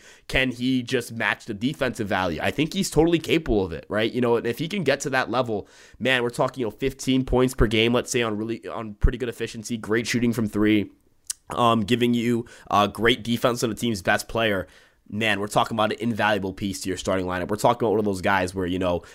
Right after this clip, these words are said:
they're, you, you feel their absence when they're not in the starting lineup. You feel their absence when they're not, you know, on the court.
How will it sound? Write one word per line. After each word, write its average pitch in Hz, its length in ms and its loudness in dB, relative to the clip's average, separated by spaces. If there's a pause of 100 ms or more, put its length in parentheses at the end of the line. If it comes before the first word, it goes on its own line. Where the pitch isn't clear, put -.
they're, 120 280 6
you, 123 380 -8
you 123 160 -4
feel 127 360 -2
their 113 120 0
absence 104 420 -2
when 104 100 -10
they're 101 80 -6
not 92 200 -2
in 95 60 -8
the 92 80 -6
starting 95 320 -2
lineup. 92 300 -6
You 101 60 -6
feel 113 440 0
their 110 220 -2
absence 104 440 -2
when 101 140 -4
they're 95 100 -2
not, 95 380 2
you 107 80 -2
know, 98 140 0
on 98 180 -4
the 95 80 -8
court. 92 400 -10